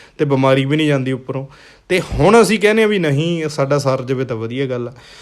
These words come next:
ਸਰਨਾ ਹਾਈਬ੍ਰਿਡ ਵੈਰਾਈਟੀਆਂ ਦੇ ਵਿੱਚ ਸਰ ਸਕਦਾ। ਜਿਹੜੀਆਂ ਇਹ ਵੈਰਾਈਟੀਆਂ ਨੇ, ਇਹਨਾਂ ਵਿੱਚ ਬਹੁਤ ਦਿੱਕਤ ਆ ਸਕਦੀ ਆ।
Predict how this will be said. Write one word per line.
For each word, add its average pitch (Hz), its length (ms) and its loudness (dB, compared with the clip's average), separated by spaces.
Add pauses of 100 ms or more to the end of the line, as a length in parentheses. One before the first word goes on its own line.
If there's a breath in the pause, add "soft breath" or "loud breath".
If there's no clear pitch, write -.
(120)
ਸਰਨਾ 170 760 0 (200)
ਹਾਈਬ੍ਰਿਡ 123 460 -2
ਵੈਰਾਈਟੀਆਂ 120 500 -4
ਦੇ 117 100 -8
ਵਿੱਚ 117 200 -10
ਸਰ 113 240 -8
ਸਕਦਾ। 120 480 -6
ਜਿਹੜੀਆਂ 135 400 -6
ਇਹ 139 120 -4
ਵੈਰਾਈਟੀਆਂ 120 500 -8
ਨੇ, 165 160 -6
ਇਹਨਾਂ 143 240 -4
ਵਿੱਚ 120 200 -10
ਬਹੁਤ 120 280 -8
ਦਿੱਕਤ 117 380 -10
ਆ 117 100 -6
ਸਕਦੀ 120 380 -8
ਆ। 165 140 -2